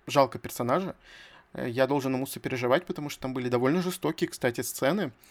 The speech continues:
именно вот этого обучения, обучения этой пустоте, которая должна быть у него в голове, а он не понимает вообще, о чём идёт речь, как и я, собственно,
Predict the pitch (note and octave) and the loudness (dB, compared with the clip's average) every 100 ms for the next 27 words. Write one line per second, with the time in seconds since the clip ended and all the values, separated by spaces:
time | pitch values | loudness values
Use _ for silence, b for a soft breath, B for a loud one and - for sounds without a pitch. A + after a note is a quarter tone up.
0 | B B C3 B2+ C3 B2+ C#3 C3 A#2+ C3 | B B 0 2 2 2 0 0 0 -2
1 | A#2+ - C#3 G3 F3+ - A#2+ B2 D3+ D#3+ | -2 -2 0 2 2 -2 -4 -4 -2 0
2 | C#3 - B2 - B2 C3 - B2 C3 C#3+ | -2 -2 -6 -2 -2 -4 -8 -4 -2 0
3 | G3 F3 D3+ C3+ B2 B2 C3 B2+ A#2+ B2 | -2 0 0 0 0 -2 -2 -4 -4 -4
4 | B2 A#2+ A#2+ B2 A#2+ A#2 B B B B2+ | -4 -4 -2 0 0 -2 B B B 2
5 | C3 C3+ C#3 C3+ A#2+ A2+ - - B2 A#2 | 2 2 0 2 2 0 -4 -6 -4 -2
6 | - - C3 A#2+ A#2+ C#3 G#3+ - D3+ E3 | -4 -2 -2 -2 -2 0 0 2 4 8
7 | C3 B2 D3 A#2+ - D3 | 8 8 6 4 2 4